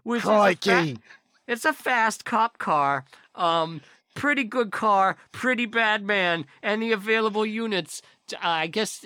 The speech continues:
Speaker 1: find 'em over."
Speaker 2: Uh, this is Officer Exposition. I, uh, I received that call, and, uh, yeah, this guy is one of those terminal psychopaths. He is going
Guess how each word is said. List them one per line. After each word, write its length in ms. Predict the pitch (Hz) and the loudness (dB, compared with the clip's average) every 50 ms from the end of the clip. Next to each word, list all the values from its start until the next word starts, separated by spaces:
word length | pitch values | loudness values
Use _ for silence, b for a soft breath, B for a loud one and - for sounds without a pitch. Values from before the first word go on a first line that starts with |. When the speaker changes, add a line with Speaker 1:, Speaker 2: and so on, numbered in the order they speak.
| - | -18
Speaker 1:
find 420 | - - 226 220 233 247 247 220 208 | -8 -2 0 0 2 2 2 0 0
'em 140 | 202 196 | 0 0
over." 640 | 185 208 233 240 247 202 196 202 196 196 196 190 - _ _ _ _ _ _ b b b b _ - | 0 2 2 2 2 0 -2 -4 -4 -4 -4 -6 -8 _ _ _ _ _ _ b b b b _ -2
Speaker 2:
Uh, 160 | 143 135 135 | 0 2 2
this 220 | 147 170 170 - | 4 2 2 2
is 120 | 170 160 143 | 2 2 4
Officer 440 | 170 175 170 - 180 170 - - 165 | 4 4 4 2 2 2 2 2 2
Exposition. 960 | 160 175 170 165 - - - 170 160 135 139 175 180 - - 190 180 175 175 | 2 2 2 2 0 -2 -2 0 0 2 2 0 0 2 2 2 2 2 2
I, 260 | 147 151 147 147 151 | 0 2 2 2 2
uh, 220 | 147 143 143 139 | 2 2 2 2
I 80 | 139 147 | 2 0
received 480 | 147 135 147 135 - 190 185 180 151 143 | 0 0 -2 -2 0 2 2 2 2 2
that 160 | 165 156 - | 2 0 0
call, 340 | - 180 175 180 190 208 B B B B B B - | 0 2 4 4 4 2 B B B B B B -2
and, 260 | 156 151 156 156 151 | 0 2 2 2 4
uh, 60 | 151 | 2
yeah, 260 | 151 147 147 160 165 | 2 2 4 4 6
this 220 | 190 220 254 - - | 6 4 4 2 2
guy 220 | - 381 349 349 | 4 4 6 6
is 240 | 359 339 302 220 226 | 6 4 2 0 0
one 120 | 285 285 269 | 0 2 2
of 60 | 269 | 4
those 300 | 254 233 233 202 - - | 4 4 4 2 0 -4
terminal 680 | - - 247 247 254 269 285 277 262 262 226 196 180 160 | -2 0 2 4 4 4 4 4 4 4 4 2 0 0
psychopaths. 1080 | - - - 233 233 247 233 - 170 165 - - 156 139 131 135 139 139 127 - - b b b b | -2 -2 2 2 2 2 4 2 2 2 2 0 0 2 2 2 2 0 -2 -6 -8 b b b b
He 260 | 381 349 359 381 381 | -2 2 4 4 4
is 200 | 339 294 247 - | 4 4 2 0
going 400 | - - 370 320 349 381 403 381 | -2 -2 0 2 4 4 2 0